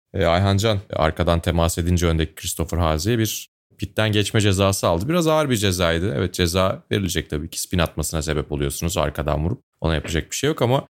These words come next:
ceza biraz ağır gibiydi. Onlar da yirmi birinci sırada bitirdiler ki zaten on sekiz başlamışlardı. Birbirine çok yakın olmasına rağmen araçlar yani ciddi bir puan da kaybetmediler. Giden bir beşincilik ya da işte, e, podyum gibi bir şey de yoktu. Zaten o yarış biraz daha,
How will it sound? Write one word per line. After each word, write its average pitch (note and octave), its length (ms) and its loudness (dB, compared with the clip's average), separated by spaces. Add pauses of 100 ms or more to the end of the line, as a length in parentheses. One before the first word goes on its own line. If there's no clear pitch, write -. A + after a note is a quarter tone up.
ceza C#3 300 2
biraz C3+ 220 4
ağır B2+ 180 4
gibiydi. G#2+ 520 2 (180)
Onlar G#2+ 320 4
da - 20 2
yirmi A#2 280 2
birinci A2 280 2
sırada G#2 340 0
bitirdiler F#2+ 540 0
ki B2 80 -2
zaten C3 280 0
on B2+ 140 2
sekiz F#2 320 -4
başlamışlardı. E2 880 0 (240)
Birbirine F2+ 320 4
çok F#2 220 -2
yakın F#2+ 180 2
olmasına F2+ 460 2
rağmen D2+ 200 0
araçlar D#2+ 500 0
yani F2 180 2
ciddi F#2 280 -2
bir - 260 -2 (320)
puan G2+ 280 4
da C3+ 80 2
kaybetmediler. A2 1040 0 (240)
Giden F#2+ 360 4
bir F2+ 100 4
beşincilik F2 600 -2
ya F2 120 2
da E2+ 80 4
işte, E2+ 540 0
e, D#2 180 0
podyum E2+ 380 2
gibi D#2+ 200 0
bir D2+ 40 -8
şey F#2+ 220 0
de B2 60 2
yoktu. A2+ 280 -2
Zaten D#2 300 0
o E2+ 80 2
yarış D#2+ 320 0
biraz C#2+ 280 0
daha, F2+ 280 -2